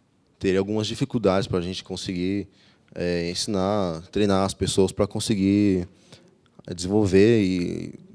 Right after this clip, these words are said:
desenvolver o, o Neolight Base. A evolução do Python, né? Ele, o Python é uma linguagem que evolui muito rápido. Isso pode ser tanto bom quanto ruim,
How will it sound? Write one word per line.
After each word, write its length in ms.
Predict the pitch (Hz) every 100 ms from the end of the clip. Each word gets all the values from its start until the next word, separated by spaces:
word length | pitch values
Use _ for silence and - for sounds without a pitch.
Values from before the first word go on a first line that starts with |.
| - _ - - - - _ -
desenvolver 360 | 92 90 90 95
o, 320 | 92 90 90
o 40 |
Neolight 380 | 90 90 90 -
Base. 500 | 92 90 104 85 85 _ _ _ _ _ _ _ _ _
A 100 | -
evolução 540 | 92 110 135 - 123 139
do 80 | 110
Python, 400 | 98 101 101 92
né? 180 | 95 - _ _ _ _ _ -
Ele, 500 | 87 90 98 92 87 82
o 80 | 85
Python 300 | 87 95 123
é 280 | 113 107 90
uma 80 | 92
linguagem 360 | 98 92 98
que 80 | -
evolui 240 | 95 98 101
muito 200 | 98 113
rápido. 460 | 92 95 104 87 - - _ _ _ _ _ _ _ _ _ _ _ _ _ _ _ -
Isso 120 | -
pode 180 | 117 -
ser 120 | 127
tanto 200 | 131 127
bom 140 | 123
quanto 280 | 127 143 147
ruim, 260 | 135 87